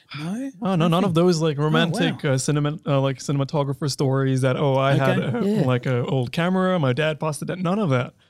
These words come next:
Speaker 1: None of that.
Speaker 2: I, so I'm from India. Uh, I was born in Delhi, um, and I had a very standard Indian kind of upbringing for most of it.
Speaker 1: Mm-hmm.
Speaker 2: So, yeah, so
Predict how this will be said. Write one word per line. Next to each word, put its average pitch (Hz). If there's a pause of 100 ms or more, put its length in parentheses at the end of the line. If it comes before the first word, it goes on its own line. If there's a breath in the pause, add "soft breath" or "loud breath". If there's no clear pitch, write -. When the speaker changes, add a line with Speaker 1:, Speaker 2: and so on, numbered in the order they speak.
(180 soft breath)
Speaker 1:
None 175
of 175
that. 98
Speaker 2:
I, 156
so 165
I'm 175
from 170
India. 135 (200)
Uh, 147
I 131
was 139
born 131
in 127
Delhi, 120
um, 139 (380)
and 226
I 135
had 143
a 139
very 131
standard 127
Indian 135
kind 135
of 127
upbringing 139
for 131
most 127
of 180
it. 254
Speaker 1:
Mm-hmm. 139
Speaker 2:
So, 156
yeah, 156
so 151